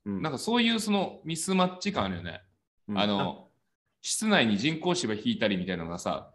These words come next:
Speaker 2: 普通一般化してるみたいなのも逆バージョンじゃん。逆張りとしてあるんじゃないかな。
Speaker 1: そう、なんか外で学ぶっていうのは実地で学ぶのもいいし、外で、
Speaker 2: うん。
Speaker 1: あの、集団で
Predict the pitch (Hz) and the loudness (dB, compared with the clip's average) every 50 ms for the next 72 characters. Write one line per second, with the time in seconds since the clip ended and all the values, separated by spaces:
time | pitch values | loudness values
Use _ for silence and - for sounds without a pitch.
0 | _ - - - - 110 101 104 104 101 - - 104 104 101 104 101 - - 104 | _ -20 -16 -6 -2 0 0 0 0 -2 -4 -2 -2 0 0 -2 -4 -4 -4 -2
1 | 98 95 92 87 87 82 82 85 - - - _ - 98 92 85 - - _ - | -2 -2 -2 -2 -4 -6 -6 -10 -12 -14 -18 _ -12 -10 -10 -10 -10 -14 _ -16
2 | 107 - 98 95 - - 104 110 107 101 101 98 98 92 92 87 90 - - _ | -4 -2 -2 -2 0 0 2 4 4 4 4 2 0 -2 -2 -4 -6 -10 -14 _
3 | _ _ _ - 95 95 - 120 104 101 98 101 101 104 101 - - 92 87 92 | _ _ _ -6 -6 -4 -2 0 2 2 2 2 0 -2 -6 -4 -4 -4 -2 -2
4 | 87 80 - - - - - - _ - - _ _ _ _ _ - 185 156 - | -4 -6 -10 -12 -16 -18 -18 -20 _ -20 -20 _ _ _ _ _ -2 0 0 0
5 | - 165 196 190 - 120 - - 294 330 - 320 226 165 127 123 120 127 131 127 | 2 0 2 4 2 0 2 0 -2 2 2 6 6 6 6 6 6 6 6 6
6 | 139 139 - - 107 98 92 92 113 110 - - 156 165 165 165 165 160 165 165 | 4 4 4 0 0 0 2 0 -2 -6 -6 -2 0 2 2 4 2 2 2 4
7 | 135 107 101 101 101 95 92 - - 185 143 98 - - _ _ _ - 151 - | 4 4 4 2 2 0 -2 -4 -2 0 0 0 -2 -4 _ _ _ -10 -6 0
8 | - 104 92 90 85 80 80 117 107 95 95 98 92 92 92 90 - - - 107 | 0 2 2 2 2 2 2 2 2 2 2 0 -2 -2 -4 -8 -8 -6 -4 -4
9 | 104 95 92 92 92 90 90 87 87 87 - | -2 0 0 -2 0 0 0 0 -2 -2 -6